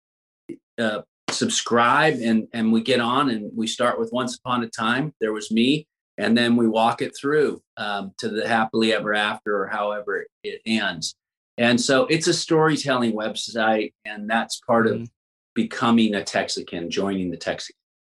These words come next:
Speaker 2: A lot of people don't know this,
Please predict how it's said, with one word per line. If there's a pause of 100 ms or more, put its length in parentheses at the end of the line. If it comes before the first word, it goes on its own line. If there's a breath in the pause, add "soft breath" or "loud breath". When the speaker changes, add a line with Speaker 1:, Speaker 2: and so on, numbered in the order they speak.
(540)
Speaker 2:
A
lot
of
people
don't
know
this,